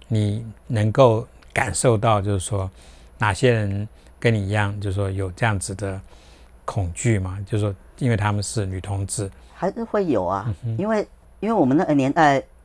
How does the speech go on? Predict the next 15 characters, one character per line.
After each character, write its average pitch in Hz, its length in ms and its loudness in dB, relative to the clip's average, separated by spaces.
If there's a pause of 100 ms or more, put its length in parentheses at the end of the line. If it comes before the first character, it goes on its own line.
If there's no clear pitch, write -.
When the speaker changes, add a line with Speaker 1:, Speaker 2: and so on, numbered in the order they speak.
(460)
Speaker 2:
出 - 180 -2
柜 175 160 6
压 156 160 6
力 147 120 0
还 110 120 0
是 117 120 -8
很 92 240 -6
大， - 280 -4 (140)
因 160 100 0
为 175 240 2
如 185 140 0
果 165 140 6
你 120 120 2
没 135 100 2
有 143 220 6